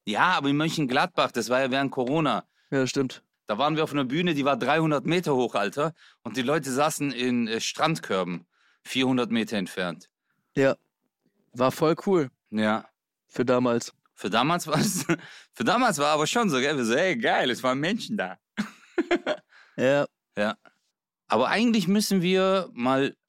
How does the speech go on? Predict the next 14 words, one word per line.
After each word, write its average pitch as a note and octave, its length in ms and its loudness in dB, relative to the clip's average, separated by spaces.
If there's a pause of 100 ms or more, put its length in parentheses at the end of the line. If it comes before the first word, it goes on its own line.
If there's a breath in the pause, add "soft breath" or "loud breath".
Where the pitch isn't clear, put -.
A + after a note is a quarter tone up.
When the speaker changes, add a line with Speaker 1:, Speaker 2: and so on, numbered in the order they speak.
Speaker 1:
eine G#3 300 2
Live-Show C#3+ 480 0
zusammen, F#2 420 -8
Chris. - 400 -12 (100)
Einmal F3 640 0 (140)
hier D#3 220 -2
in D3+ 100 0
Köln D3+ 500 -2 (260)
oder A#2 340 0
in A2 520 0
Hamburg C3+ 680 -2 (280)
oder A2 200 -2
in A2+ 80 2
Frankreich. A#2 720 -2